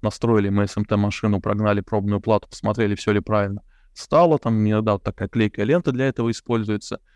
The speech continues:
то вот в этом подходе переходим к цифровым двойникам, мы не загружаем текущее производство, мы не занимаем его непроизводственными задачами.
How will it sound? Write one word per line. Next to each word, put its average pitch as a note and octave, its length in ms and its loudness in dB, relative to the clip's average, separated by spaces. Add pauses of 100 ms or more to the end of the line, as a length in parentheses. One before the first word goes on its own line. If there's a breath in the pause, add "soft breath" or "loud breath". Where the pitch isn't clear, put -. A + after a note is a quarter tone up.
(300)
то C3 200 2
вот A2 260 -2
в A2+ 100 -4
этом E3 240 2
подходе A#2 760 0 (120)
переходим G#2+ 420 0
к F#2+ 60 -6
цифровым G#2 360 -2
двойникам, A#2+ 580 0 (360)
мы B2 180 2
не B2 240 4
загружаем G#2+ 520 0
текущее - 420 -8
производство, B2+ 640 0
мы A#2+ 140 2
не A#2 140 2
занимаем G#2+ 440 2
его G2+ 180 -2
непроизводственными G#2 720 -2
задачами. B2 640 0